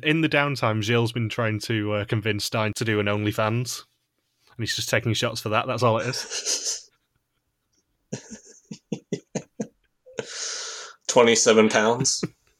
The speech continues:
Speaker 2: <laughs> That's his way of flirting back with Fernanda. "Hey, is this, do you like the picture of this bird?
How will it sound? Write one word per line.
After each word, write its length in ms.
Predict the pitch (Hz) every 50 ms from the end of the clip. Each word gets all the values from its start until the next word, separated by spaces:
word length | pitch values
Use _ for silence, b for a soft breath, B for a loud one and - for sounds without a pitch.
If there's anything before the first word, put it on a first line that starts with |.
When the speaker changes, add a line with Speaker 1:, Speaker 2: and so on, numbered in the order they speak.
| _ _ _ _ _ _ _ _
Speaker 2:
<laughs> 580 | - - - - - - - - - - _ -
That's 180 | 107 135 131 131
his 160 | 135 - -
way 160 | 120 120 117
of 100 | 113 113
flirting 320 | - 117 107 110 110 104
back 320 | 98 107 98 95 110 - -
with 140 | 107 104 -
Fernanda. 600 | - 101 98 101 90 90 101 107 101 104 104 - - _ _ B B B B B B B
"Hey, 200 | B 147 165 160
is 120 | 139 117 -
this, 400 | 139 139 131 - - - - -
do 60 | -
you 60 | 113 110
like 160 | 131 139 135
the 80 | -
picture 420 | - - 165 170 - - 147 131 113
of 180 | 98 87 87 92 90 90
this 320 | 95 98 110 120 - -
bird? 500 | 143 135 135 143 156 165 175 175 175 170